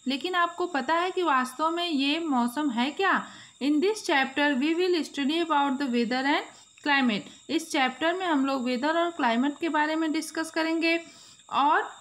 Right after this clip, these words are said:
हम लोग ये भी discuss करेंगे कि कैसे विभिन्न जीव किसी प्रकार अपने आवास की जलवायु के लिए अनुकूलित होते हैं। Now we discuss about weather। What is weather?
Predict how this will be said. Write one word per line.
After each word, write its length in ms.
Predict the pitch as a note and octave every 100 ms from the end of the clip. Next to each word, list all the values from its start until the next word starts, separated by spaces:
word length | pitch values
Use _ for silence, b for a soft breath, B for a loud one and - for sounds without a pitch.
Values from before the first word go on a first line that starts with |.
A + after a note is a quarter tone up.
| -
हम 220 | C#4+ F4+
लोग 400 | F#4 G4 G4+ D4+
ये 100 | C#4+
भी 160 | D4 G4+
discuss 440 | F#4 - D4 C4
करेंगे 560 | C#4+ C4 B3+ B3+ C4+ D#4+
कि 200 | D#4+ F4
कैसे 480 | F4 D4 C#4+ - G4+
विभिन्न 480 | D4 A#3 C4+ C#4
जीव 200 | B3 D4+
किसी 380 | D#4+ E4+ F4 G#4
प्रकार 480 | G#4+ D4 C4+ B3+ B3
अपने 360 | - B3 C#4+ E4+
आवास 460 | C4 A#3+ B3+ D#4
की 140 | - D#4+
जलवायु 500 | B3+ A#3+ A#3 B3 C#4
के 120 | D4
लिए 160 | C#4 C#4+
अनुकूलित 580 | C#4 A#3+ A#3+ A#3 E4 B4 B B -
होते 260 | D4 - B3
हैं। 280 | G#3+ E3+ - B B -
Now 200 | C#4+ F4+
we 300 | A4+ A4+ E4+
discuss 420 | C4 - C4+ C4
about 420 | A3+ A#3 A#3 B3 B3
weather। 440 | A#3 C#4+ G#3 F3+ E3+ - - - - - _ - C#4
What 180 | E4 E4+
is 300 | G#4 G#4 B3+
weather? 360 | C4+ A#3 -